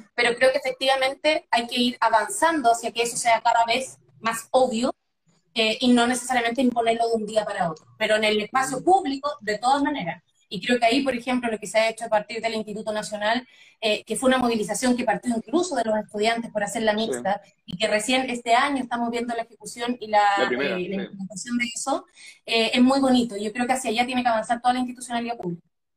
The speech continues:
Speaker 2: Ujú. Candidata, lo otro que le quería preguntar, y que se lo he preguntado frecuentemente a candidatos del Frente Amplio, porque son los que postulan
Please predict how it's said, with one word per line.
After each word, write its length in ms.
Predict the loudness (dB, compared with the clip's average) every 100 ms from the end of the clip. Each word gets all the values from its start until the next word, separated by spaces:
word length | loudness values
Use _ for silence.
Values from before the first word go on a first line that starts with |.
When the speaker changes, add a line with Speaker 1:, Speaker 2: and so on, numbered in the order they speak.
| _
Speaker 2:
Ujú. 280 | -20 -20 -20 _ _ _ _
Candidata, 380 | -6 -6 -6
lo 60 | -6
otro 160 | -6 -6
que 80 |
le 80 | -10
quería 220 | -8 -8 -6
preguntar, 680 | -8 -10 -14 _ -8 -6
y 80 | -10
que 120 | -16
se 120 | -18 -16
lo 60 |
he 40 | -14
preguntado 560 | -14 -14 -10 -8 -8
frecuentemente 800 | -10 -12 -12 -12 -16 -16 -16 -14
a 20 |
candidatos 460 | -14 -12 -12 -12 -14
del 120 | -16
Frente 320 | -16 -14 -12
Amplio, 300 | -12 -12 -10
porque 540 | -10 -10 -8 -4 -2 -4
son 240 | -8 -12
los 120 | -12
que 120 | -18 -18
postulan 640 | -18 _ -10 -4 -6